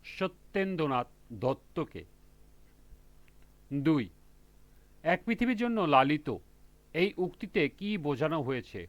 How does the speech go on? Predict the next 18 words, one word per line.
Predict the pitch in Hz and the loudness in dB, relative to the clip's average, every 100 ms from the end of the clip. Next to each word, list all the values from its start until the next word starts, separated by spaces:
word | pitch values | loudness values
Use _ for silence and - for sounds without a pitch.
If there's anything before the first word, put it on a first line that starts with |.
| - | -2
ক, | 165 127 104 - | 2 2 0 -4
একই | - 170 - 226 226 - - - - - | -2 -2 0 -2 -2 -6 -20 -20 -20 -6
পৃথিবীর | 196 190 175 147 | -4 -2 -2 -2
স্নেহ | 127 - - 170 160 | -4 -10 -2 -2 0
যায় | 143 117 | -2 -2
বেড়ে | 92 107 110 | -4 -6 -2
ওঠা, | 135 143 180 - | -2 -2 -4 -4
খ, | - 135 110 | 2 2 2
জীবন | 107 143 147 175 | -2 -4 -2 -2
ধারণের | 160 151 143 139 107 | 2 2 2 -2 -6
ভিন্ন | 104 110 107 104 - | -8 -6 -8 -10 -12
উপাদান, | 107 - 147 147 185 202 - - - - - - | -12 -2 0 2 0 -2 -12 -20 -20 -20 -20 -14
গ, | 120 151 117 - - - | 0 2 2 -2 -14 -6
মানুষে | 147 175 180 | 0 0 0
মানুষে | 208 196 185 185 | -2 -2 -4 -2
মেলবন্ধন | 139 123 147 180 185 190 214 - | 0 0 2 0 0 -4 -6 -4
এবং | 147 190 220 | -2 0 0
ঘ, | 185 | -4